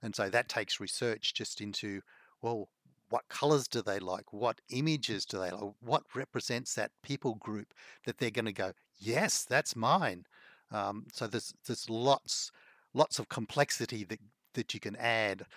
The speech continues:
that'll take you way past the three to four minutes <laughs> to build the app. Um, but, you know, some people are just using the,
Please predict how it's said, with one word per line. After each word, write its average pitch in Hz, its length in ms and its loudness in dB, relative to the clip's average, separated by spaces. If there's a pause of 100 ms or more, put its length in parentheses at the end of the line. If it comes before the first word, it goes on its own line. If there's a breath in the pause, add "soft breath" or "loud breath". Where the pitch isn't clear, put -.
(600 loud breath)
that'll 110 220 -2
take 123 280 0
you 104 80 -2
way 110 260 2
past 101 380 -2
the 110 60 -12
three 107 220 -4
to 101 60 -6
four 107 220 -2
minutes 104 480 -4 (140)
<laughs> - 160 -14
to 113 80 -4
build 113 260 2
the 104 160 2
app. - 260 -2 (320 loud breath)
Um, 92 360 -6 (1300 loud breath)
but, 120 160 0 (200)
you 147 120 -6
know, 117 100 2
some 139 260 4
people 127 380 0
are 110 100 -2
just - 260 -4
using 107 560 -4
the, 107 280 -6